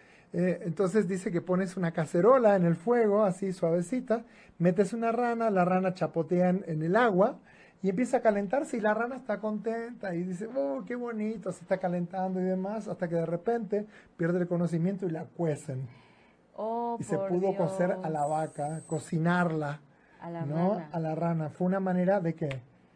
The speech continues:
Speaker 1: eh, de, an-,
Speaker 2: Te
Speaker 1: de
Speaker 2: quedaste ahí.
Speaker 1: Te quedaste ahí.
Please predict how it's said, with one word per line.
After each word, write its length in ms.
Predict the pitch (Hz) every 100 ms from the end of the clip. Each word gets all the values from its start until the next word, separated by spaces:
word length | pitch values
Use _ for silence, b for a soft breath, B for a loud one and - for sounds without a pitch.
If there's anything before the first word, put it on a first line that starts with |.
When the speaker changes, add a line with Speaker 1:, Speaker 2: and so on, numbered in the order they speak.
| b _ -
Speaker 1:
eh, 340 | 160 175 208 147
de, 300 | 151 170 - _ _ _ 208 -
an-, 140 | 175
Speaker 2:
Te 120 | - 233
Speaker 1:
de 80 | 247
Speaker 2:
quedaste 480 | 247 294 - 302
ahí. 300 | 294 302 330
Speaker 1:
Te 120 | 320 208
quedaste 420 | 220 254 254 254
ahí. 460 | 269 285 285 277